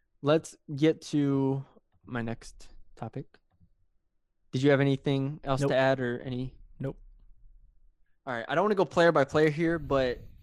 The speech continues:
Speaker 1: um, who was the most impl-, impressive player to you this weekend?
Speaker 2: James Reese.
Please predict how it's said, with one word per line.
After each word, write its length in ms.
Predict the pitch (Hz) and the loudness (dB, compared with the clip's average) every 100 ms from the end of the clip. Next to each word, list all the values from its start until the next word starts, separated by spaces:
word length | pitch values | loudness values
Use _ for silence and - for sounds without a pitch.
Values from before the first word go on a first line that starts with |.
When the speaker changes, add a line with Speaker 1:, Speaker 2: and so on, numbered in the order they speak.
| - - - | -20 -12 -4
Speaker 1:
um, 540 | 135 131 127 120 127 _ - - _ _ _ _ _ _ | 0 0 0 -2 -8 _ -20 -20 _ _ _ _ _ _
who 160 | - 202 | 2 4
was 440 | 196 180 160 147 - - - _ _ 143 | 6 6 6 0 -10 -18 -20 _ _ 0
the 60 | |
most 240 | 156 147 147 | 2 2 0
impl-, 220 | - 139 | 0 -2
impressive 480 | - 160 147 135 - | 0 -2 0 -6 -2
player 240 | 135 127 | 0 0
to 80 | 120 | -2
you 240 | 117 117 - | -6 -8 -12
this 180 | 120 - | -14 -12
weekend? 320 | 110 107 117 _ _ _ _ _ _ _ - | -14 -14 -18 _ _ _ _ _ _ _ -2
Speaker 2:
James 260 | 127 113 | 2 2
Reese. 320 | 98 95 - | 2 -2 -6